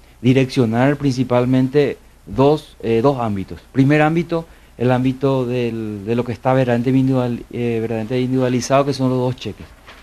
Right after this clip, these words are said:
¿verdad?, que fueron cobrados. Y entonces, sobre ese punto en particular. Ahora, también está el otro ámbito, que es la, el tema de la expedición de otros cheques, eh, o,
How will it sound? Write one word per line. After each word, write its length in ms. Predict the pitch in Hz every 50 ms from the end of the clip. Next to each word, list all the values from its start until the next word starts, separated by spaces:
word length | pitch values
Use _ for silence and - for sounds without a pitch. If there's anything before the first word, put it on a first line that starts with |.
| - -
¿verdad?, 220 | - 101 110 107 110
que 100 | 123 113
fueron 240 | - 120 123 127
cobrados. 460 | 123 135 127 120 107 101 95 87 82 78 - - - - - - - - - -
Y 360 | 104 120 120 120 113 - - - - - - - -
entonces, 500 | 113 104 123 110 127 139 135 - - - - -
sobre 200 | 127 123 117 117
ese 160 | 117 131 127
punto 280 | - 127 131 120 127 127
en 60 | 120
particular. 460 | 123 120 123 120 110 110 95 90 90
Ahora, 260 | - 104 120 117 98 - - - - - - -
también 580 | 120 123 117 113 113 120 131 139 151 165 160 - - -
está 220 | 113 113 - 135 127
el 80 | 120
otro 220 | 123 120 127 139 127
ámbito, 420 | 123 127 131 135 127 147 143 131 -
que 200 | - 120 113 117
es 80 | 113 117
la, 320 | 117 117 120 127 135 131 131 - - _ _ _
el 120 | - 110 107
tema 280 | - 123 123 127 127
de 60 | 127 127
la 220 | 127 120 117 117
expedición 680 | 117 113 - - 123 120 113 107 98 - 135 131 131
de 100 | 127 117
otros 380 | 95 135 151 151 156 165 151 -
cheques, 440 | - 165 151 156 170 170 170 - - _ _ - _ _ _ _ - _ -
eh, 480 | 110 117 113 113 110 110 107 101 92 -
o, 360 | - 131 139 147 147 - -